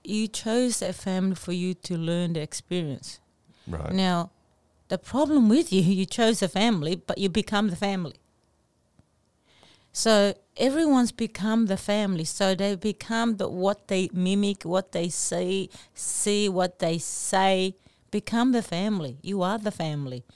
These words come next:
Speaker 2: So
Speaker 1: Instead, define, hang on, I've learned something of this and I don't want this to
Speaker 2: All
Speaker 1: move
Speaker 2: right.
Speaker 1: on.
Speaker 2: So, so the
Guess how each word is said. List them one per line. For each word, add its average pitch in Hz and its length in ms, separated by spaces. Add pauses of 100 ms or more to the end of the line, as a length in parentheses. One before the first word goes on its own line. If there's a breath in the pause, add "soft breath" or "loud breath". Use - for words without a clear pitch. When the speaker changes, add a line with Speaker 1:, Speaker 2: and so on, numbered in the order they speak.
(380 loud breath)
Speaker 2:
So - 120
Speaker 1:
Instead, 208 520
define, 180 460
hang 214 220
on, 180 100
I've 165 220
learned 214 280
something 190 380
of 147 180
this 190 300
and 180 140
I 170 100
don't 180 320
want 175 260
this 165 260
to - 160
Speaker 2:
All 165 80
Speaker 1:
move 170 220
Speaker 2:
right. 185 220
Speaker 1:
on. 339 80
Speaker 2:
So, - 120
so 160 80
the - 60